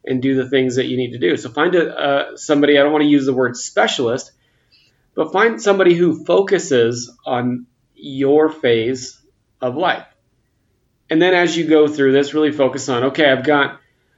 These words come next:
how do I find that right advisor? Well, I know that I need somebody who's a, who focuses on where I am at currently.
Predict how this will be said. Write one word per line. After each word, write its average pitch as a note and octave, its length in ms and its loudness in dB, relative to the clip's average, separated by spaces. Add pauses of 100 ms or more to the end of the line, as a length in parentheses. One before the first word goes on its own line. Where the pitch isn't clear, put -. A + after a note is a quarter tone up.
(440)
how E3 120 0
do F3 60 8
I F3 80 6
find E3+ 280 2
that D3+ 140 4
right D3 160 6
advisor? C3+ 460 2
Well, C3 80 4
I B2+ 80 4
know D#3 200 6
that D#3+ 120 4
I D3+ 60 6
need D3 180 2
somebody C#3 400 0
who's C3 300 0
a, - 520 -14
who C#3+ 140 -4
focuses D3+ 580 2
on B2+ 240 2
where C#3+ 240 4
I C#3 220 0
am C3 140 0
at B2 260 -2
currently. - 400 -8